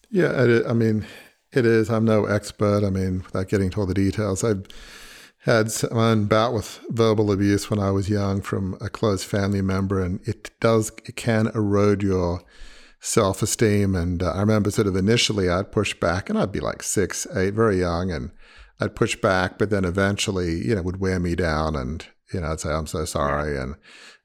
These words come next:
Speaker 1: that kind of cycle. But, um, yeah, I mean, I'm no psychologist, but I think one of the things we talk a,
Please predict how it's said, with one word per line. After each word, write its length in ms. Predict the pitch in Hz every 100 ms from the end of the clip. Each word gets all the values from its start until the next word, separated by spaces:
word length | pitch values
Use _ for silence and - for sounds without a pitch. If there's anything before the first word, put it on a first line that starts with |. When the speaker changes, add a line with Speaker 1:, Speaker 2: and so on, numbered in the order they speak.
| _
Speaker 1:
that 180 | 98 -
kind 160 | 101
of 80 | 95
cycle. 420 | - 80 101 87
But, 320 | 101 87 -
um, 320 | 98 82 82 - - - - _ -
yeah, 240 | 147 131 -
I 60 |
mean, 340 | 120 110 113 - _ - _
I'm 140 | 135
no 140 | 131 117
psychologist, 720 | - 107 123 117 107 107 -
but 80 | 107
I 20 |
think 160 | 117 107
one 140 | 117
of 80 | 113
the 80 | 104
things 240 | 107 95
we 60 | 107
talk 260 | 117 107
a, 100 | 101